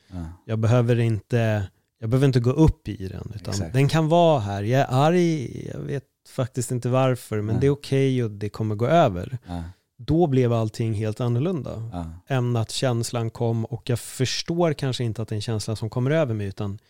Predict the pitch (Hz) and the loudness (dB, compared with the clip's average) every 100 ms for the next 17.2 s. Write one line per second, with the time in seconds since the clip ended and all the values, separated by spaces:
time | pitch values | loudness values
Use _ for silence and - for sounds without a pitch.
0 | _ _ 107 104 - 156 143 123 117 - | _ _ -6 -2 2 4 4 2 0 -2
1 | 117 110 107 110 127 98 95 _ _ - | -2 -2 0 4 4 4 -4 _ _ -10
2 | 85 85 - _ 120 95 95 - - 98 | -10 -10 -16 _ -6 -4 -6 -6 -8 -8
3 | - 73 - _ _ _ - 120 139 180 | -10 -12 -14 _ _ _ -8 -4 0 2
4 | 185 123 113 - 117 110 113 107 107 104 | 2 2 0 0 -2 -2 -2 -2 -4 -4
5 | 113 104 117 110 107 - 110 107 113 113 | -6 -4 -4 -4 -4 -6 -6 -4 -2 0
6 | 110 107 - 104 117 110 113 101 110 107 | 0 -2 -4 -6 -4 -4 -4 0 0 2
7 | 117 127 113 - 127 117 - 135 117 104 | 2 2 0 0 0 0 -2 -2 -2 -2
8 | 104 107 104 101 98 113 117 113 - 175 | -4 -4 -4 -6 -6 -6 -4 -2 2 2
9 | 180 131 - 113 107 110 110 107 - _ | 4 2 0 -2 -2 -2 0 -2 -6 _
10 | _ _ _ _ _ _ _ 151 143 143 | _ _ _ _ _ _ _ 0 2 4
11 | 147 - 143 - 120 - 123 120 113 113 | 4 4 4 2 -2 -2 -2 0 0 0
12 | 110 113 - 113 - 113 120 131 117 117 | 0 -2 -2 -4 -2 -2 0 2 2 2
13 | 117 110 - 110 110 127 123 117 104 160 | 0 0 -4 -4 -2 0 0 -2 2 2
14 | 175 135 110 104 - 113 101 101 98 98 | 4 2 -2 -4 -4 -4 -4 -4 -4 -6
15 | 98 101 - 151 - - 117 104 98 117 | -6 -6 -4 -2 -2 -2 -2 -2 -4 -6
16 | 104 - 110 127 120 139 131 113 120 113 | -8 -8 -8 -6 -4 -2 0 0 0 0
17 | 107 | -2